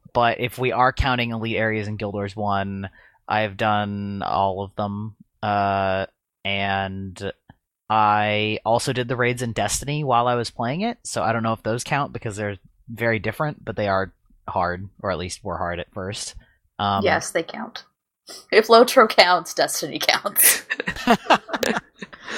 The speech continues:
Speaker 1: I mean, it's a very different, it's a very different skill set. Like, M M O
Speaker 2: Yeah.
Speaker 1: raids have a lot more in common with each other than an F P S raid is,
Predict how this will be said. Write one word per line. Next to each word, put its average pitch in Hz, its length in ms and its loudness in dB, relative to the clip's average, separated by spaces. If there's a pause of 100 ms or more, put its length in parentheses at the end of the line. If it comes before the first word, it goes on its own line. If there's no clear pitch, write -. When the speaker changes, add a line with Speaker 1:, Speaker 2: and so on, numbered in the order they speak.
(500)
Speaker 1:
I 180 60 6
mean, 190 140 6
it's 185 140 6
a 208 40 2
very 180 200 6
different, 131 400 0
it's 147 140 -4
a 147 40 0
very 135 180 4
different 110 280 -4
skill 85 200 -6
set. - 280 -4
Like, 104 160 -4
M 123 140 2
M 117 140 0
O 104 160 4
Speaker 2:
Yeah. 98 80 4
Speaker 1:
raids 95 200 -2
have 110 100 0
a 98 40 0
lot 85 180 -2
more 92 160 -2
in 92 60 -8
common 90 600 -4
with 104 260 -4
each 92 200 -6
other 104 440 -2
than 98 440 -2
an 92 160 -6
F 95 180 -6
P 107 140 -6
S 101 180 -2
raid 110 220 -2
is, 110 320 -4